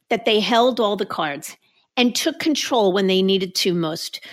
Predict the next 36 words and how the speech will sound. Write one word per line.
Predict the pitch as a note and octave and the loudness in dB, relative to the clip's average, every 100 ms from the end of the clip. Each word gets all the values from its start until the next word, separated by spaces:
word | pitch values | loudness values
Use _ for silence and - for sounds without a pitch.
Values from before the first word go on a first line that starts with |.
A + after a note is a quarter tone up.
| - - | -20 -12
to | - C#4 | -2 2
ensure | B3 - - C#4+ D#4 | 2 0 0 2 2
their | D4+ D4 | 0 -4
clients | D4 G#3 G3 G3 - | -2 0 0 0 -4
were | F3 | -8
cared | - - G3+ G3 | -6 -2 0 0
for | G#3+ G3 | 0 0
in | G3 G3 | 0 -2
the | F3 | -4
best | D3 F3+ - - | -2 -4 -4 2
way | B3+ C4 | 2 2
possible | B3+ F3+ E3 E3+ E3 - - - | 0 -2 -2 -4 -6 -8 -20 -8
in | A3 G#3 | -2 2
what | A3 A#3 | 4 2
was | A#3 F#3+ G3 | 0 -2 -2
the | |
worst | E3+ F3+ F3+ - F3 | -2 -2 -2 -4 -8
of | D3 | -10
times. | - D#3 - - - _ _ _ _ _ _ _ _ - | -10 -10 -8 -10 -12 _ _ _ _ _ _ _ _ -4
And | A3 | 2
ultimately, | B3 C4+ C4+ A#3+ A3 D#3 D3 - - - - | 4 4 2 -2 -4 -6 -8 -12 -18 -20 -4
advisors | - G#3 G#3+ A#3+ D4 C#4+ | -2 2 4 4 2 -2
who | - | 0
were | B3 - | 0 2
unhappy | A3 C4+ A3+ E3+ G3+ F#3 | 2 2 2 -2 -2 -2
with | F#3+ | -2
the | G3+ | -4
status | - G3 G3 A3 | -4 -2 0 -2
quo | - - D#3+ D#3+ - - - | -6 -2 -2 -2 -8 -20 -14
chose | - - B3+ D#4 E4 | -6 2 6 6 4
to | E4+ | -2
move | C4 F3+ E3+ - | 0 0 0 -4
to | G#3+ | -2
where | F#3+ G#3 | 2 2
they | A#3+ A#3+ | 4 2
felt | - F#3 F#3+ | 0 -2 -2